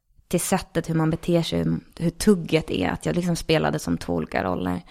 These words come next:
Och hade väldigt svårt att vä-, jag kände att jag typ behövde välja mellan de sidorna. Och det var, tror jag, där jag hittade liksom skådespeleriet. Men dels också att man i stan hade, mina polare där hade någon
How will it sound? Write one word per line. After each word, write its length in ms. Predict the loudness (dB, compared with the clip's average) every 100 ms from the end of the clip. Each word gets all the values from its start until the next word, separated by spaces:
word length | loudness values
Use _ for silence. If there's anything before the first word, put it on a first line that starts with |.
| -20 -20 -20 -20 _
Och 100 | 0
hade 200 | 2 4
väldigt 240 | 4 2
svårt 260 | -2 -2 -2
att 60 | -2
vä-, 240 | -2 0
jag 140 | 0
kände 220 | 4 6 6
att 80 |
jag 260 | 2 -4 _
typ 200 | -2 0
behövde 260 | -2 0 2
välja 500 | 4 2 2 0 0
mellan 300 | 0 -4 -6
de 180 | -6 -10 -14
sidorna. 520 | -6 -4 -4 -6 -8 -12 _
Och 100 | -2
det 100 | 0
var, 100 | 0
tror 240 | -2 -2
jag, 120 | 0
där 180 | 2 2
jag 100 | 2
hittade 300 | 0 -4 -6
liksom 240 | -8 -8 -8
skådespeleriet. 1160 | -6 -6 -6 -8 -6 -4 -2 -4 -6 -12 -20 -20
Men 260 | 0 4 6
dels 340 | 6 4 4
också 320 | -2 -2 -6 -6 -10 -10
att 280 | -10 -10 -8
man 460 | -2 0 0 -4 -8 -14 _ _ _ _
i 120 | -6
stan 680 | -6 0 2 4 2 0 -2 -4
hade, 760 | -2 -2 -2 -6 -2 0 -2 -6 _ _ _
mina 220 | -4 -2
polare 340 | 0 0 2
där 140 | 0 0
hade 280 | 0 0
någon 340 | 2 2 0